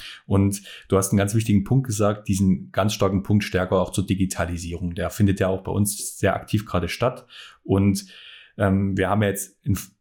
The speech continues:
eigentlich allen Ausbildungslehrgängen unsere digitale Plattform über, über EduBreak, wo dann eben die Teilnehmenden eingeladen werden. Wir haben eine eigene Lehrgangsheimat, eine digitale dadurch für jeden Lehrgang.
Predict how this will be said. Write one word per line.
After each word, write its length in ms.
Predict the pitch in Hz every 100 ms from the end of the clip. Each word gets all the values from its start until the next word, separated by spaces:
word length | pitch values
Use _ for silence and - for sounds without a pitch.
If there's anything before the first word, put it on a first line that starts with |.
| _ -
eigentlich 420 | 104 104 98 -
allen 280 | 110 127 123
Ausbildungslehrgängen 1080 | 110 113 - 110 107 - 101 101 104 101 -
unsere 280 | 98 -
digitale 420 | 95 95 92 87 87
Plattform 600 | 117 127 - 113 110 98
über, 200 | 95 -
über 220 | - 90
EduBreak, 680 | 127 117 107 107 104 104 -
wo 60 | 92
dann 140 | 90
eben 200 | 90 90
die 80 | 87
Teilnehmenden 460 | - 92 92 90
eingeladen 600 | 87 113 113 107 104 101
werden. 320 | 98 98 98 95
Wir 120 | 87
haben 120 | 90
eine 160 | 90 -
eigene 240 | 87 87
Lehrgangsheimat, 840 | 92 113 113 107 110 104 104 101
eine 100 | 104
digitale 580 | 95 101 95 95 98 95
dadurch 440 | 95 92 98 95
für 100 | -
jeden 260 | 95 95 95
Lehrgang. 480 | 95 92 95 95